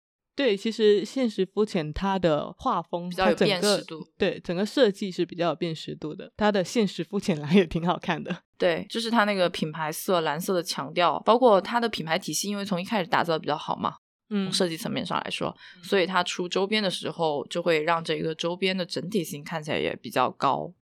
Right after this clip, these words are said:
Speaker 1: 对，嗯，我，我想说的是，基于这种情况的话，播客可以怎么去做周边的一些思路？因为我发现就是如果大-，当前都是比较低成本的话，
Speaker 2: 嗯。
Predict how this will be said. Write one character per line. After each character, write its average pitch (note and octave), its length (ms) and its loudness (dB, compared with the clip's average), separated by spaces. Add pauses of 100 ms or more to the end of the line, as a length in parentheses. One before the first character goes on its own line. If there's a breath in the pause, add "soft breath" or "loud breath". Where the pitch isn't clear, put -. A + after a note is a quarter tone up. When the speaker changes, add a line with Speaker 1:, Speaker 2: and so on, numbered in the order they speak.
Speaker 1:
对， F3 420 4 (120)
嗯， D#3+ 480 -10 (240 loud breath)
我， F3+ 100 8
我 G#3+ 140 6
想 E3+ 220 4
说 B3 180 4
的 A3 100 4
是， A#3+ 140 -4
基 A#3 240 0
于 F3+ 100 2
这 - 140 0
种 E3+ 100 2
情 D3+ 320 -4
况 A3 240 2
的 E3 140 2
话， F3 340 2 (320 soft breath)
播 A3+ 160 4
客 A3 440 2 (340)
可 E3 240 0
以 D#3+ 260 -6
怎 E3 160 0
么 C#3+ 140 -2
去 F#3+ 540 2 (120)
做 F#3 400 4
周 A3 160 0
边 A#3 160 0
的 F#3 140 0
一 G3+ 60 -2
些 B3 160 -10
思 B3 400 -8
路？ C4+ 180 -4
因 B3+ 140 -4
为 C#4 80 -6
我 E3 200 -6
发 G#3 200 -6
现 A#3 200 -2 (400 soft breath)
就 B3+ 100 -6
是 A#3 260 0
如 E3+ 120 -4
果 G3+ 160 2
大-， G#3+ 140 2 (120)
当 A3+ 140 2
前 F3+ 160 0
都 G3 80 0
是 G#3+ 120 -4
比 G3+ 100 0
较 F3+ 160 0
低 G#3+ 200 0
成 D#3+ 220 -6
本 D#3+ 140 -4
的 - 100 -8
话， F#3 260 -2
Speaker 2:
嗯。 F#3 220 2